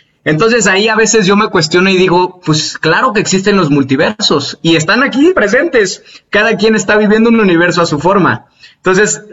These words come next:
más allá de antes de hablar de otras dimensiones, aquí en lo que estamos nosotros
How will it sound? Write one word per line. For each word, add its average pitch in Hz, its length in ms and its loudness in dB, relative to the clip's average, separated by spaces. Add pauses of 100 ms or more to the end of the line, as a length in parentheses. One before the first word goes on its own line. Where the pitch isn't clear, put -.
más 208 300 -2
allá 233 220 2
de 233 80 0
antes 220 240 0
de 185 60 0
hablar 180 280 0
de 190 80 0
otras 196 260 -2
dimensiones, 175 640 0
aquí 151 300 -2
en 208 40 0
lo 202 140 -2
que 175 60 0
estamos 175 340 0
nosotros 160 720 -2